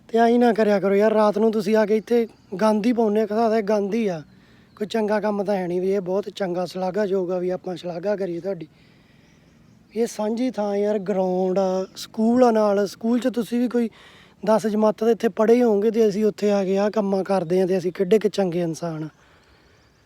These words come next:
ਇੱਦਾਂ ਦੀਆਂ ਚੀਜ਼ਾਂ ਤੋਂ ਭਰਾ ਬਣ ਕੇ ਬਾਜ ਆਓ ਤੇ ਨਾ ਕਰੋ ਇਹੋ ਜਿਹਾ ਕੰਮ। ਆਹ ਵੇਖੋ ਲੈ, ਸੋਹਣਾ ਹੀ ਨਹੀਂ ਲੱਗਦਾ ਯਾਰ, ਇਹ ਚੀਜ਼ਾਂ ਸੋਹਣੀਆਂ ਥੋੜ੍ਹੀ ਲੱਗਦੀਆਂ। ਗਰਾਊਂਡ 'ਚ ਤੁਸੀਂ ਕਰਦੇ ਆ,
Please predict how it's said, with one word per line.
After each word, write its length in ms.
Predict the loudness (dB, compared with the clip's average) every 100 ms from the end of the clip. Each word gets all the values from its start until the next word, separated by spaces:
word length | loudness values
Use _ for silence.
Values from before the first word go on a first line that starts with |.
| _ _
ਇੱਦਾਂ 260 | -4 0 2
ਦੀਆਂ 140 | 2
ਚੀਜ਼ਾਂ 280 | 2 0 0
ਤੋਂ 80 | 0
ਭਰਾ 220 | 2 2 2
ਬਣ 200 | 2 0
ਕੇ 140 | 0
ਬਾਜ 340 | 0 0 0
ਆਓ 160 | 0 -2 -6 _ _ _ _ _ _ _ _ _ _ _ _ _ _ _
ਤੇ 320 | -4 -2 -2 -4 _ _ _ _
ਨਾ 260 | -6 -4 -4
ਕਰੋ 180 | -6 -6
ਇਹੋ 120 | -6
ਜਿਹਾ 160 | -6 -6
ਕੰਮ। 220 | -8 -14 -16 _ _ _ _ _ _ _ _ -10
ਆਹ 80 | -8
ਵੇਖੋ 340 | -8 -14 -18
ਲੈ, 100 | -18 -20 _ _ _ _ _ _ _ _ _
ਸੋਹਣਾ 360 | -10 0 2 4
ਹੀ 60 |
ਨਹੀਂ 140 | 4 4
ਲੱਗਦਾ 340 | 4 2 4
ਯਾਰ, 160 | 4 4
ਇਹ 160 | 2 -2
ਚੀਜ਼ਾਂ 340 | -2 2 2
ਸੋਹਣੀਆਂ 380 | 2 2 2 2
ਥੋੜ੍ਹੀ 220 | 4 4
ਲੱਗਦੀਆਂ। 420 | 6 4 2 0
ਗਰਾਊਂਡ 340 | 0 0 0 -2
'ਚ 80 |
ਤੁਸੀਂ 260 | -4 -6 -4
ਕਰਦੇ 420 | 0 0 2 2
ਆ, 120 | 2